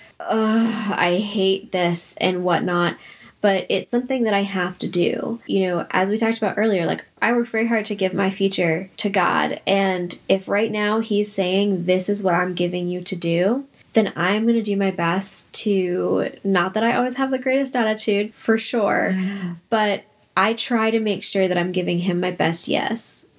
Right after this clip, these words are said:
Speaker 1: and taking care of what he's given me, which right now is very specifically my body and also my husband and loving my family well and supporting my siblings and just all of those things. So yes,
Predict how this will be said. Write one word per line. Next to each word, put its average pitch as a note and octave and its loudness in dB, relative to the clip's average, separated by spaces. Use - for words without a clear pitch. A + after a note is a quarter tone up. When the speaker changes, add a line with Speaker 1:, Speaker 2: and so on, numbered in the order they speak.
Speaker 1:
and F3+ 0
taking F#3 0
care F#3 0
of F3+ -4
what F#3 0
he's G3+ 0
given A3+ 0
me, F3 0
which F#3 -4
right G3 4
now G3 0
is F#3+ -2
very F#3+ 0
specifically F3 -8
my F3 -4
body F3 -2
and F#3 0
also F3+ 0
my F3+ -2
husband F3 0
and F3+ -4
loving F3+ -4
my F3 -2
family F#3 -2
well F#3+ 2
and G3 0
supporting F3+ -4
my F3 2
siblings G3 0
and F#3 0
just E3+ -4
all G#3 2
of G3+ -2
those G3 0
things. F#3 -2
So F3+ 2
yes, A3 0